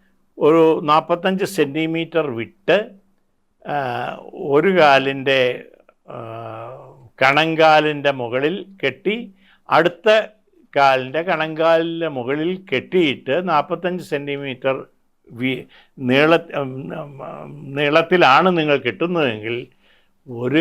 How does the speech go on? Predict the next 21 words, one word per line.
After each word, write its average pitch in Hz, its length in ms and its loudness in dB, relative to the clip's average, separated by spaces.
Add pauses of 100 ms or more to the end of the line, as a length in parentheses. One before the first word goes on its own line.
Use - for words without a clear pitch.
കാരണവശാലും 143 920 4
പശുവിന് 139 420 -2
ഒരു 135 140 -2
പ്രശ്നവും 151 380 -2
ഉണ്ടാകില്ല. 165 460 4 (920)
പെട്ടെന്ന് 185 380 2 (100)
നിങ്ങൾ 175 160 0 (100)
ധരിക്കും, 151 360 0
"അയ്യോ, 165 180 0 (100)
പശുവിൻ്റെ 165 440 -2
കാലിങ്ങനെ 165 480 0
കെട്ടിയിട്ട് 160 380 -4
അത് 175 60 0 (100)
കിടക്കുന്നത് 156 480 -2
എങ്ങനെ, 175 180 -8 (120)
നടക്കുന്നത് 170 500 -4
എങ്ങനെ?" 175 240 -6 (560)
ഏ, - 20 2 (300)
എന്ന് 190 240 2
നിങ്ങൾക്ക് 185 240 0 (100)
തോന്നൽ 196 300 2